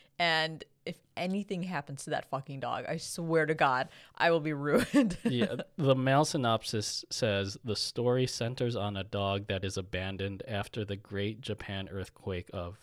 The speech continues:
Speaker 2: twenty eleven."
Speaker 1: Already upset. I am already
Speaker 2: <laughs>
Speaker 1: upset if he was abandoned.
Speaker 2: I
Speaker 1: I'm
Speaker 2: mean,
Speaker 1: sad. <laughs>
Speaker 2: yeah. I, I, I clearly remember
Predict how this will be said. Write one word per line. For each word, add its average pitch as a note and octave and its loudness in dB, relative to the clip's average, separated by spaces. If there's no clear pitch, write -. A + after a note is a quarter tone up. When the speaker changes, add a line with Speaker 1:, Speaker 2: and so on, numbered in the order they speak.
Speaker 2:
twenty F2+ -8
eleven." F2 -10
Speaker 1:
Already E3 6
upset. - -4
I F3+ 6
am F#3+ 6
already G#3 12
Speaker 2:
<laughs> - 10
Speaker 1:
upset G3 8
if E3 2
he F#3 0
was E3+ 2
abandoned. C#3+ 0
Speaker 2:
I B2+ 4
Speaker 1:
I'm B2+ 6
Speaker 2:
mean, C3 8
Speaker 1:
sad. C#3 6
<laughs> A#3 4
Speaker 2:
yeah. A3+ 6
I, B2+ 6
I, B2+ 4
I C3 6
clearly C#3 6
remember G#2+ -2